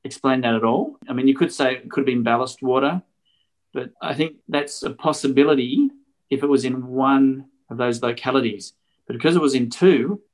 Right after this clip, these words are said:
uh, unless the same boat just disposed <laughs> of a lot of water in both environments, I don't know. Because the southern currents don't really come north from that far south. They, they tend to travel from the, the tropics further down. So,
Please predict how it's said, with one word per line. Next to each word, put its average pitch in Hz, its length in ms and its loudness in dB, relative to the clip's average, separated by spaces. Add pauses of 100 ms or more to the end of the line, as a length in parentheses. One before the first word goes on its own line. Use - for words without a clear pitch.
uh, - 60 -8
unless 135 340 0
the - 60 -18
same 139 220 4
boat 131 200 2
just 117 240 -14 (1080)
disposed 135 540 -2
<laughs> - 20 -
of - 60 -14
a 170 40 6
lot 160 140 6
of 131 120 0
water 147 200 4
in 123 120 -2
both 123 180 -2
environments, 123 460 -4
I 127 60 0
don't 139 220 -2
know. 131 240 -4 (100)
Because 139 260 -4
the 139 180 -10
southern 165 320 -6
currents 123 420 -6
don't 131 200 -4
really 123 120 -6
come 117 400 -6 (340)
north 127 380 2
from 120 180 -6
that 120 220 -6
far 110 160 -4
south. 113 380 -4
They, 117 140 -8
they 120 260 -12
tend 131 320 -6
to 123 60 -2
travel 120 320 2
from 117 280 2
the, 113 240 -2 (560)
the 123 80 -6
tropics 117 420 2
further 113 300 2
down. 107 680 -2 (220)
So, 113 420 -6